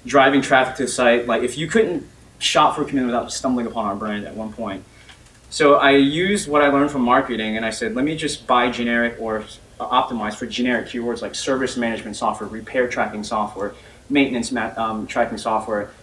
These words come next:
and drive it all to this, like, homepage that, uh, you know, sold my software." And it started to work,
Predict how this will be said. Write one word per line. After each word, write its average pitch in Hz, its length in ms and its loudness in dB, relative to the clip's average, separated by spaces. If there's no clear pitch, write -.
and 120 80 -2
drive 139 300 4
it 160 80 4
all 151 260 8
to 147 100 -2
this, 123 220 -2
like, 117 140 -2
homepage 139 640 0
that, 120 320 0
uh, 113 440 2
you 131 100 -2
know, 110 100 -2
sold 123 240 -2
my 113 100 -2
software." 107 680 -2
And 120 380 -2
it 120 100 -8
started 147 240 2
to 127 60 -6
work, 127 400 -2